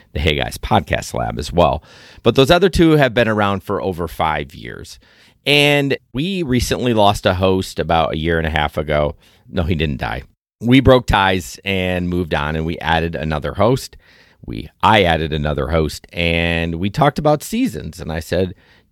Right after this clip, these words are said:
"Yeah, let's do it." So we went three months on, one month off, three months on, one month off. And the reason we did that is 'cause I just needed a break. Recording every week and editing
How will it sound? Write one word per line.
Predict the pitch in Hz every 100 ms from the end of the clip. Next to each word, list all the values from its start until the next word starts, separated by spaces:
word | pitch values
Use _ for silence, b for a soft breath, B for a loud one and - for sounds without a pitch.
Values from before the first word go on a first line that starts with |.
| 508
"Yeah, | -
let's | 139 196 -
do | 247 180
it." | 80 -
So | - - 95
we | 95 104
went | 90 -
three | - 101 131
months | 151 147 -
on, | 120 110 107
one | 87 92 90
month | 85 82 69
off, | 65 73 - -
three | 101 107
months | 104 95
on, | 90 80 78
one | 80 78
month | 76 73 -
off. | 60 - B B B
And | 131
the | 135
reason | 170 175 160 104
we | 117 190
did | 123 92 78
that | 76 87 85
is | -
'cause | 147 120 -
I | 123 214
just | 277 175 120
needed | 101 85 73
a | 73
break. | - 82 165 - - _ _ -
Recording | 110 107 - 117 113 127 123
every | 92 98 110 98
week | 82 90 117 - _ _ _ _ _
and | - 87 -
editing | 90 95 95 120 156